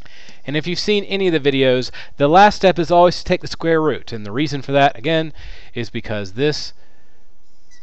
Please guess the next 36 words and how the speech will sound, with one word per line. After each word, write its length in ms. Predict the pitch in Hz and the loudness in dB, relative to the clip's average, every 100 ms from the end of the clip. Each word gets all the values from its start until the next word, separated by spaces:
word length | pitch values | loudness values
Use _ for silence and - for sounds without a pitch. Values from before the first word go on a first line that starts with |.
| 960 906 - - - - - - - - | -10 -10 -10 -8 -10 -10 -10 -10 -10 -8
the 240 | 123 127 | -4 -4
equation 400 | 120 - 170 151 | -2 2 2 2
only 200 | 147 139 | 0 0
works 280 | 139 143 - | 2 2 0
because 300 | - 131 127 | -6 -4 -4
we're 60 | 127 | -2
talking 340 | 139 139 135 | 0 0 0
about 180 | 127 131 | -2 -2
the 80 | 113 | -6
squares 540 | - - 139 143 143 | -6 -2 2 2 0
created 460 | - - 139 139 135 | -6 -2 0 0 0
by 120 | 139 | 0
the 60 | 135 | 0
two 220 | - 135 | -6 -6
sides, 520 | - 135 135 131 - - - - | -2 0 0 -2 -8 -10 -10 -4
or 60 | 127 | -2
by 100 | 131 | -2
the 60 | |
three 200 | - 139 | -2 -6
sides. 440 | 123 135 131 120 - - - - - - - - - - - | -4 -2 -2 -4 -8 -10 -10 -10 -10 -10 -10 -10 -10 -10 -8
So 160 | - 117 | -6 -6
the, 280 | 120 135 135 | -2 -2 -4
this 500 | 131 120 143 - - - | -6 0 0 0 -6 -8
huge 400 | - 147 143 - | -8 -6 -4 -6
square 500 | - 135 131 127 127 - - | -2 2 4 4 0 -8 -8
and 160 | 113 123 | -6 -4
this 140 | 135 | -4
square 380 | - - 123 123 | -4 0 2 2
will 100 | 120 | 0
fit 220 | 131 - | -4 -6
perfectly 480 | - 127 123 131 127 | -4 -4 -4 -4 -4
inside 340 | 117 120 117 | -2 -2 -2
this 180 | 117 120 | -4 -6
big 220 | - 123 | -6 -8
square 360 | - - 127 123 | -8 -4 -2 0
here. 280 | 120 123 | -2 -4